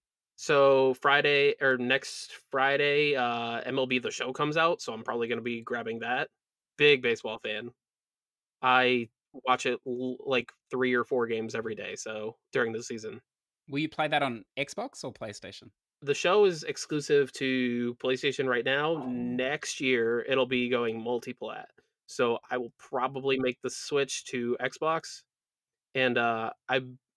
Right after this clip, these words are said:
Speaker 1: also getting R B I Baseball as well. I buy that as well. Every, I buy that every year on Xbox.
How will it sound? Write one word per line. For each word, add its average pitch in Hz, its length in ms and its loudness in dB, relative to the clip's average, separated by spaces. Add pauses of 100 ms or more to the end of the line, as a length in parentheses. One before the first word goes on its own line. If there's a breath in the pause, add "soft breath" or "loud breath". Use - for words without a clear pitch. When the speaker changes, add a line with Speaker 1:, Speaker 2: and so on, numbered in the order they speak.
(220)
Speaker 1:
also 139 380 2
getting 123 260 4
R 120 140 4
B 123 140 2
I 110 100 -4
Baseball - 480 -8 (580)
as 123 140 -8
well. 110 200 -8 (1000)
I 135 60 -4
buy 123 180 4
that 113 160 -2
as 110 120 0
well. 113 320 -6 (100)
Every, 143 180 -2 (100)
I 147 80 4
buy 160 160 6
that 131 160 4
every 123 160 2
year 120 160 2
on 110 80 -2
Xbox. 117 460 -6